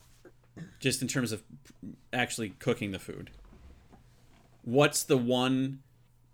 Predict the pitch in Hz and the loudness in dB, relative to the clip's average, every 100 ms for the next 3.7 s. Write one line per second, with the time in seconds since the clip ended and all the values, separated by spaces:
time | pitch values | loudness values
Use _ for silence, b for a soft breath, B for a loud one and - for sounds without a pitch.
0 | - - - - - - 139 117 110 120 | -20 -14 -14 -14 -8 4 4 4 0 -2
1 | 117 113 98 120 113 113 104 - - - | 0 -4 0 0 2 0 -2 -6 -14 -20
2 | - 131 127 123 117 110 110 110 104 - | 6 6 6 2 0 0 0 0 -4 -12
3 | - 110 120 120 113 107 | -8 0 4 4 2 -2